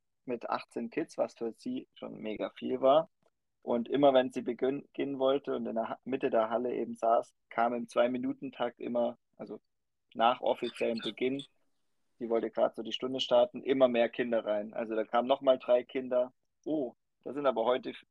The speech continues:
viele. Cool, wie machen wir das?“ Und dann hat sie halt, gerade wollte sie nochmal mit den neuen Kindern anfangen, kam nochmal, wollte gerade den ersten Satz sagen, kommen nochmal zwei Kinder rein.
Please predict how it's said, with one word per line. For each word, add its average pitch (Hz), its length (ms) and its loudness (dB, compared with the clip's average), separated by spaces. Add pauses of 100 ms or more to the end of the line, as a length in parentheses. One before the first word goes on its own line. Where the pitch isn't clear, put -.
(200)
viele. 127 380 -4 (420)
Cool, 135 260 0 (640)
wie 131 120 -6
machen 131 240 4
wir 117 80 0
das?“ - 200 -10 (480)
Und 117 180 -8
dann 117 240 0
hat 120 200 -2
sie 120 140 -4
halt, 113 340 -2 (320)
gerade 123 300 4
wollte 117 240 -4
sie 120 60 -10
nochmal 139 360 -4
mit 131 160 -8
den 123 80 -8
neuen 127 300 2
Kindern 147 320 -2
anfangen, 143 520 -2 (460)
kam 120 220 0
nochmal, 135 400 2 (280)
wollte 120 260 -6
gerade 123 240 0
den 113 100 -12
ersten 117 280 -6
Satz 127 220 -6
sagen, 123 300 -6
kommen 117 160 -10
nochmal 123 340 -4
zwei 107 240 -6
Kinder 110 340 -10
rein. 104 240 -6